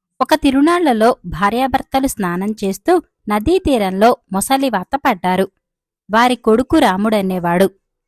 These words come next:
ఐదేళ్ల కుర్రవాడు. అనాథుడై ఏడుస్తూ జనం మధ్య తిరుగుతుంటే సిద్ధయ్య అనే పశువుల కాపరి చూసి సంగతి తెలుసుకుని కుర్రవాణ్ణి ఓదార్చి తన ఇంటికి తీసుకుపోయి పెంచుకున్నాడు. రాముడు చురుకైనవాడు.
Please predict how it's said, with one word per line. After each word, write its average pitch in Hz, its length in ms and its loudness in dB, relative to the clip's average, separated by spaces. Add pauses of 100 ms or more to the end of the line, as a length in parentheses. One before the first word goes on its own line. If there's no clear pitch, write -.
(140)
ఐదేళ్ల 185 480 -4
కుర్రవాడు. 190 640 -4 (500)
అనాథుడై 269 760 0
ఏడుస్తూ 208 680 -2 (180)
జనం 214 320 -2
మధ్య 262 280 -4
తిరుగుతుంటే 214 720 -2 (240)
సిద్ధయ్య 294 640 0 (100)
అనే 226 220 -2
పశువుల 220 480 -6
కాపరి 220 480 -4 (120)
చూసి - 400 -4
సంగతి 202 460 -8
తెలుసుకుని 226 640 -4 (300)
కుర్రవాణ్ణి 320 640 0
ఓదార్చి 190 720 -4 (140)
తన 202 100 -4
ఇంటికి 196 440 -8
తీసుకుపోయి 196 760 -8
పెంచుకున్నాడు. 202 840 -4 (460)
రాముడు 294 400 2
చురుకైనవాడు. 240 1000 -2